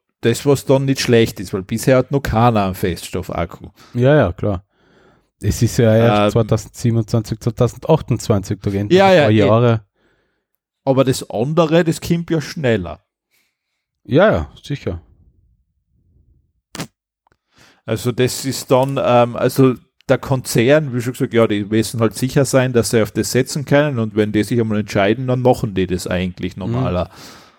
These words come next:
Speaker 2: Aber
Speaker 1: Also
Speaker 2: von,
Speaker 1: das heißt
Speaker 2: von Toyota direkt habe ich jetzt eigentlich noch nie wirklich Elektroautos gesehen. Ich weiß, dass
Speaker 1: Mhm.
Speaker 2: es von Lexus, glaub ich,
Speaker 1: Sie
Speaker 2: ein oder zwei so eine Modelle gibt, aber
Speaker 1: Sie, sie, sie haben,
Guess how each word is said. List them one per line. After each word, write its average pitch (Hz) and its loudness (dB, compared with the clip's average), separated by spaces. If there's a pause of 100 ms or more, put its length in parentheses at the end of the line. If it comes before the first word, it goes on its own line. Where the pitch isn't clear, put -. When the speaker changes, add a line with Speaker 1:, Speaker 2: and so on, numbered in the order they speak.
(760)
Speaker 2:
Aber 117 2
Speaker 1:
Also 104 0
Speaker 2:
von, 127 2
Speaker 1:
das 110 -2
heißt 123 2
Speaker 2:
von 131 0
Toyota 127 2
direkt 160 2
habe 165 2
ich 156 4
jetzt 156 0
eigentlich 165 0
noch 156 0
nie 170 0
wirklich 170 0
Elektroautos 156 0
gesehen. 151 -2
Ich 127 -2
weiß, 135 2
dass 151 -6
Speaker 1:
Mhm. 170 -2
Speaker 2:
es 147 -8
von 120 0
Lexus, 117 0
glaub 165 4
ich, 165 0
Speaker 1:
Sie 139 -2
Speaker 2:
ein 143 4
oder 160 2
zwei 147 2
so 156 -4
eine 156 2
Modelle 151 2
gibt, - -4
aber 123 2
Speaker 1:
Sie, - -6
sie, - -12
sie 143 2
haben, 147 2